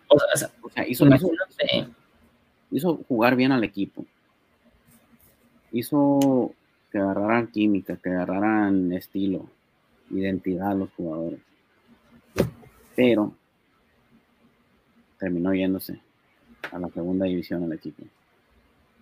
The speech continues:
Speaker 1: Sí, sí, sí, sí, terminó despidiéndose, lástima, porque jugó bien el domingo. El Madrid, obviamente, no jugó con todo, pero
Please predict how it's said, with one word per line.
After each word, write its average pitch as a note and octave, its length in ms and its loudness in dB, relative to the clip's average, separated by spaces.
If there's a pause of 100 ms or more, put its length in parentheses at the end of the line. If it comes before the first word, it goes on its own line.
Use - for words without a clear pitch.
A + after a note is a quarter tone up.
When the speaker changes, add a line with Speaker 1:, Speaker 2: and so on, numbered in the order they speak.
(580)
Speaker 1:
Sí, - 440 -4
sí, F3 360 4
sí, D#3 200 2
sí, - 220 -6
terminó C3 360 6
despidiéndose, D3+ 760 6
lástima, B2+ 600 4
porque G#2 480 2 (140)
jugó A#2 380 6
bien B2+ 300 8
el B2+ 40 6
domingo. C#3 680 6 (1300)
El B2+ 160 8
Madrid, A#2+ 400 10
obviamente, B2+ 720 4 (2750)
no D3+ 220 10
jugó C#3 360 8
con A#2 220 2
todo, C3+ 420 6
pero G2+ 600 2